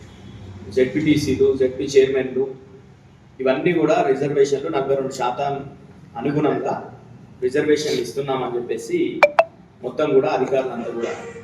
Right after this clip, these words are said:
రిజర్వేషన్ని ఫిక్స్ చేయడం జరిగింది. వాస్తవాలు మనం మాట్లాడుకుంటే ఇంత సింపుల్గా ఒక జీవో ద్వారా రిజర్వేషన్లు వచ్చేటటువంటి పరిస్థితి ఉంటే ఇరవై రెండు నెలల కాలం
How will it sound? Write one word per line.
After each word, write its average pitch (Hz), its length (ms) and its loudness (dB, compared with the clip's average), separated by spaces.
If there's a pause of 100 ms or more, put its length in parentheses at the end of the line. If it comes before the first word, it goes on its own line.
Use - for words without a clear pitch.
(120)
రిజర్వేషన్ని 131 560 4
ఫిక్స్ - 280 -4
చేయడం 113 180 2
జరిగింది. 90 300 -8 (1300)
వాస్తవాలు 180 540 6
మనం 147 240 0
మాట్లాడుకుంటే - 760 -4 (1300)
ఇంత 151 200 4
సింపుల్గా 196 960 6 (320)
ఒక 151 140 0
జీవో 190 380 10
ద్వారా - 560 4 (720)
రిజర్వేషన్లు 156 720 4
వచ్చేటటువంటి 127 500 -2
పరిస్థితి 120 340 -8
ఉంటే 104 300 -8 (1300)
ఇరవై 185 240 12
రెండు 196 260 8
నెలల 165 420 4
కాలం 151 500 4